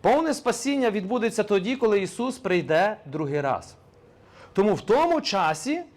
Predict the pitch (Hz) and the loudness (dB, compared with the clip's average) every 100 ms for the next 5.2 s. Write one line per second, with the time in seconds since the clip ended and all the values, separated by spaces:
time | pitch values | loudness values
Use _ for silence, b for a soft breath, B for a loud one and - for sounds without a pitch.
0 | _ 147 156 147 143 185 175 156 139 147 | _ 0 2 4 2 0 -2 -4 -4 -6
1 | - 240 233 - 123 180 185 107 - B | -2 -4 -4 -10 -4 0 0 -2 -12 B
2 | B B - 147 156 151 131 143 131 151 | B B 0 2 4 2 -2 -2 0 0
3 | 208 - - 147 165 165 143 123 180 156 | -2 -6 -8 -6 -4 -4 -4 0 2 2
4 | 113 - - _ _ - 131 117 127 151 | -2 -10 -20 _ _ -6 -4 -2 0 0
5 | 196 214 | 0 -2